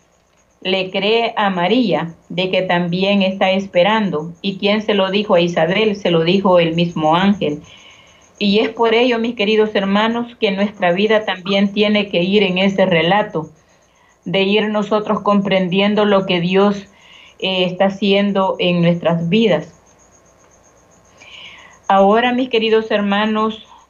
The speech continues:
de la reflexión, tenemos algo que reflexionar para nosotros mismos. ¿Qué es lo que hemos creído y qué es lo que no le creemos a Dios? Ofrezcamos nuestros dolores al Padre y al Hijo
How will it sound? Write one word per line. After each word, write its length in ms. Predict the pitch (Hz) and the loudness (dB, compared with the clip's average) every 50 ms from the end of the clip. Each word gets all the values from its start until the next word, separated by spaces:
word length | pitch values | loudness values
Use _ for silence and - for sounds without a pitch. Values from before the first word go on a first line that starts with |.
| _ _ | _ _
de 280 | 202 180 196 196 190 185 | -8 -4 -2 -2 0 0
la 200 | 180 180 180 190 | 0 0 0 0
reflexión, 1000 | 185 202 202 202 202 220 208 214 - - 220 202 196 208 208 214 220 220 208 - - _ _ _ | 0 0 -2 0 0 -2 -2 -4 -4 -2 0 2 2 2 2 0 -2 -6 -8 -12 -18 _ _ _
tenemos 600 | - 190 185 190 190 208 214 208 214 220 214 - - | -6 -4 -2 -2 0 0 0 2 0 0 -2 -4 -4
algo 340 | 202 208 208 214 208 214 202 | -2 0 0 2 0 0 0
que 120 | - 202 | 0 0
reflexionar 720 | 170 196 190 202 185 180 175 - 175 175 185 202 208 202 - | -2 -2 -2 -2 -4 -4 -2 -2 -2 0 0 0 0 0 0
para 200 | 202 185 175 170 | 0 0 0 2
nosotros 580 | 170 165 170 170 - - - 151 165 165 - | 2 0 0 0 0 -2 0 -2 -6 -4 -2
mismos. 500 | 190 202 214 214 - - 156 147 151 156 - - - _ - - - - - - _ _ _ - - - - _ _ - | 0 2 2 2 0 -2 -6 -6 -8 -8 -12 -18 -20 _ -20 -20 -20 -20 -20 -20 _ _ _ -20 -20 -20 -20 _ _ -2
¿Qué 220 | 202 220 226 247 | 0 2 2 4
es 80 | 254 262 | 4 4
lo 200 | 254 240 233 233 | 2 2 0 0
que 240 | 226 208 202 208 | 0 0 0 0
hemos 320 | 220 226 220 214 220 220 - | 0 0 -2 -2 -2 -4 -4
creído 600 | - 208 190 196 196 220 240 254 262 247 233 - | -4 -4 -2 -2 -2 0 0 2 2 2 0 0
y 200 | - 202 196 - | 0 -2 -2 -2
qué 120 | - 202 214 | 0 0 0
es 60 | 240 | 2
lo 160 | 226 202 202 | 2 0 0
que 100 | - 180 | -2 -2
no 180 | 180 185 196 196 | 0 2 2 2
le 200 | 196 180 175 175 | 2 0 0 -2
creemos 600 | 175 - 170 180 185 185 180 170 165 170 170 160 | -2 0 0 0 2 2 2 2 0 0 0 0
a 100 | 151 151 | 0 0
Dios? 440 | 170 202 208 202 175 170 170 - - - _ _ _ - _ _ _ _ _ _ _ _ _ - | 2 2 2 2 0 -2 -4 -8 -14 -20 _ _ _ -20 _ _ _ _ _ _ _ _ _ 0
Ofrezcamos 760 | 214 208 - - 202 208 202 - - 226 226 233 240 247 247 | 2 2 2 2 0 0 -2 -2 0 0 0 2 0 0 0
nuestros 460 | 233 247 247 240 - 233 226 220 202 | 0 0 -2 -2 -2 -2 -2 -2 -2
dolores 560 | 202 202 214 240 262 269 240 196 180 175 - | -2 0 2 2 2 2 2 0 -2 -4 -4
al 180 | 180 175 175 175 | -4 -6 -6 -4
Padre 420 | - 240 254 254 233 190 175 170 170 | -4 -2 0 0 -2 -2 -2 -2 -2
y 120 | 170 165 | -2 -4
al 160 | 170 175 190 | -4 -2 -2
Hijo 380 | 214 233 226 - - 170 170 | -2 -4 -4 -6 -8 -10 -10